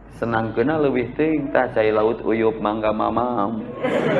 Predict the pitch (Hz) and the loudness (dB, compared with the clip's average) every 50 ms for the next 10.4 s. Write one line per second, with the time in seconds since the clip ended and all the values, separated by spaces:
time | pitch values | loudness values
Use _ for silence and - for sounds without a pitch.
0 | - 508 - - - - - - - - 101 104 107 110 107 - 151 151 - 151 | 2 2 2 2 0 -2 -2 -4 -4 -2 0 2 2 2 2 0 0 0 0 0
1 | 151 147 135 120 113 110 107 117 113 110 110 117 131 160 190 180 170 156 143 - | 2 2 4 4 4 2 0 0 -2 -2 0 0 -2 -2 -2 -2 -4 -4 -2 0
2 | 113 107 107 110 107 110 107 - 101 101 - 107 101 101 98 101 104 104 - 101 | 2 2 2 2 2 2 2 0 -2 -4 -2 0 0 0 2 2 2 2 4 4
3 | 107 113 - - - 78 80 - - - - 85 - - - - - - - - | 2 4 4 4 4 4 4 2 0 0 0 -2 -2 -2 -6 -12 -10 -10 -8 -6
4 | - - - - - 143 147 - - - - - 123 120 - - - - - - | -4 -4 -2 0 2 4 4 6 6 6 4 4 4 2 0 0 -2 -4 -6 -6
5 | - - 110 107 - - - - - - - - - - - - - - - - | -4 -2 -2 -2 -4 -6 -10 -12 -14 -14 -14 -16 -16 -16 -16 -16 -14 -14 -14 -14
6 | - - - - - - - - - - - - - 92 101 139 180 202 185 170 | -16 -18 -18 -18 -20 -20 -20 -20 -20 -20 -20 -2 2 6 6 8 8 6 6 4
7 | 151 131 151 151 147 139 135 135 135 170 170 151 - - - - - - - - | 4 4 4 2 2 2 2 0 0 -2 -4 -6 -8 -10 -14 -16 -18 -20 -20 -20
8 | - - - - - - - - - - - 110 131 160 160 160 139 139 139 139 | -20 -20 -20 -20 -20 -20 -20 -20 -12 -4 2 4 6 8 8 10 10 10 10 10
9 | 139 139 131 127 120 123 117 120 127 147 170 196 202 - 165 - - 139 135 135 | 10 8 6 6 6 4 4 4 4 6 6 6 4 2 2 4 8 8 10 10
10 | 135 135 139 135 131 131 127 | 10 8 8 6 4 4 4